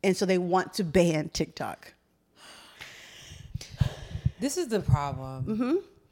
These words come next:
Speaker 2: And of all the problems that America has right now,
Speaker 1: Mm.
Speaker 2: hate crimes up
Speaker 1: Preach.
Speaker 2: thirty percent.
Speaker 1: Mm-hmm.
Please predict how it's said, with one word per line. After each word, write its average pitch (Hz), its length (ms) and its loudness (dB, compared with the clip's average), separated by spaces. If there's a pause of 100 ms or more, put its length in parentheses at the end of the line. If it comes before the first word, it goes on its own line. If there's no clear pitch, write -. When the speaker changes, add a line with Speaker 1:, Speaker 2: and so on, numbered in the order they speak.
(2750)
Speaker 2:
And 196 100 -6
of 165 120 -6 (100)
all 254 400 -4
the 208 120 -10
problems 147 680 -12
that 147 120 -10
America 139 540 -4
has 120 460 -12
right 123 200 -14
now, - 380 -20
Speaker 1:
Mm. 196 240 -16 (1000)
Speaker 2:
hate 170 340 0
crimes 143 440 -8
up 135 280 -12
Speaker 1:
Preach. 175 420 -4 (680)
Speaker 2:
thirty 151 280 0
percent. 123 580 -12
Speaker 1:
Mm-hmm. 196 420 -2